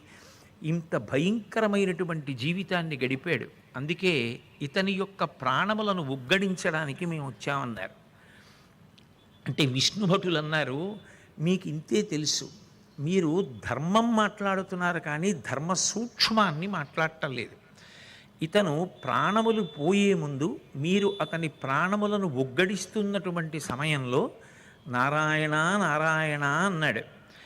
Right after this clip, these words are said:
ఆయన కొడుకునే అని ఉండి ఉండవచ్చు, కానీ ప్రాణం పోతున్న సమయంలో అన్నాడన్నది మాత్రం పరమ యథార్థం. ఇతడు కోటి జన్మలకు పూర్వము చేసిన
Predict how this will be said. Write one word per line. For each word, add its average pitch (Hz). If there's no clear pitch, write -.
ఆయన 151
కొడుకునే 214
అని 180
ఉండి 190
ఉండవచ్చు, 165
కానీ 147
ప్రాణం 233
పోతున్న 220
సమయంలో 185
అన్నాడన్నది 175
మాత్రం 165
పరమ 131
యథార్థం. 131
ఇతడు 185
కోటి 185
జన్మలకు 214
పూర్వము 190
చేసిన 170